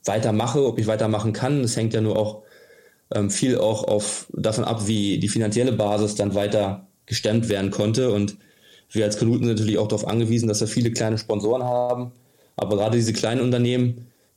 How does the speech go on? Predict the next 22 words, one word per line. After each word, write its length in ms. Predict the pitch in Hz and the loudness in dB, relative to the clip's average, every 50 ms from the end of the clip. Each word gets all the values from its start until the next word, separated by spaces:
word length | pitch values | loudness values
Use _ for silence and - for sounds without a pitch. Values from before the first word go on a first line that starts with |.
| - | -2
die 180 | - 110 107 107 | 0 0 2 2
uns 280 | - - 92 113 113 | 0 0 0 0 0
immer 160 | - 117 117 107 | 2 0 0 0
sponsern 440 | - - 113 120 127 123 127 123 | 0 0 0 2 2 2 2 0
und 120 | 104 113 107 | 0 -2 -2
zur 100 | - 104 | 0 0
Seite 220 | 107 107 120 123 | 2 2 2 0
stehen, 280 | 117 - - 120 117 110 | -2 -2 0 0 0 2
die 100 | 107 104 | 2 0
waren 120 | 110 113 | 0 0
natürlich 340 | 117 110 113 - 113 113 104 | 0 0 0 0 0 0 0
selber 540 | 101 104 120 123 131 120 113 104 - - - - - - - _ - | 0 0 2 2 2 2 0 -2 -4 -10 -16 -18 -18 -18 -18 _ -8
in 100 | - 110 | -4 -2
einer 100 | 107 104 | 0 0
Situation, 720 | 104 110 107 117 107 101 101 - 117 110 117 123 123 120 - | 0 0 0 0 0 0 0 0 2 2 2 2 2 2 0
ähm, 360 | 110 110 107 107 107 107 107 107 - - - - - - | 0 0 0 0 0 -2 -2 -6 -10 -20 -20 -20 -8 -2
wo 140 | 104 104 | 0 0
man 140 | 107 110 104 | 2 2 0
um 320 | - - - - 107 110 - | -2 -2 -2 0 0 0 0
Existenzen 520 | - - - - - - 139 147 - 143 | -2 -2 -2 -2 -2 0 0 0 0 0
kämpfen 320 | 120 123 107 104 - 104 | 0 0 0 0 0 0
musste, 380 | 101 101 95 - - 90 87 90 | 0 0 0 0 -2 -2 -2 -2